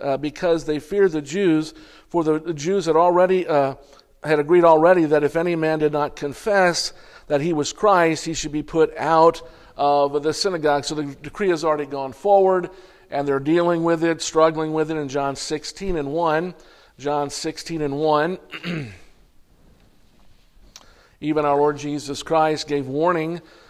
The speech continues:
uh, to his, uh, uh, his, uh, disciples here in, uh, John sixteen. "These things," verse one, "have I spoken unto you, that you should ha-, shall not be offended. Uh,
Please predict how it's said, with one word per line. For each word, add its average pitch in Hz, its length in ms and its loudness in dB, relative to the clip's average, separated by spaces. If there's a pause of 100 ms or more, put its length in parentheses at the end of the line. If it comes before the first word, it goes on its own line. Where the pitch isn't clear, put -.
(160)
uh, 123 160 -6
to 190 200 -2
his, 151 300 0
uh, 143 80 2
uh, 113 480 -6 (340)
his, 131 320 -8
uh, 123 140 -2
disciples 160 920 -2 (600)
here 151 240 -4
in, 143 180 -4
uh, 135 120 -6
John 139 280 -2
sixteen. 156 560 -6
"These 175 380 -2
things," 185 680 -4
verse 147 380 -8
one, 175 300 0
"have 147 200 -2
I 143 120 0
spoken 175 480 -2
unto 151 180 -6
you, 175 460 2 (420)
that 156 140 0
you 165 80 -2
should 156 200 -2
ha-, 151 260 -2
shall 170 220 -2
not 175 220 -4
be 170 80 -2
offended. 156 720 0
Uh, 139 360 -4